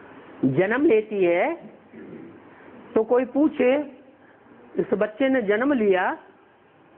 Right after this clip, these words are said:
जन्म लेने से पहले कहाँ था?" अरे, कहीं था कि नहीं था? हाँ, पेट में था ना, गुप्त था।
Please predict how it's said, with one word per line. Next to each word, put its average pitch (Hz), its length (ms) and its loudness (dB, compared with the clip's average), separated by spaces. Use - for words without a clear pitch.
जन्म 233 300 0
लेने 262 260 -2
से 262 60 -4
पहले 262 260 -2
कहाँ 262 240 -2
था?" 220 180 0
अरे, 220 160 -2
कहीं 277 200 -2
था 262 300 -2
कि 349 120 -8
नहीं 311 200 -6
था? 214 360 -6
हाँ, 151 80 -16
पेट 202 240 -4
में 170 160 -10
था 214 120 -6
ना, 349 260 -10
गुप्त 208 300 -6
था। 180 180 -2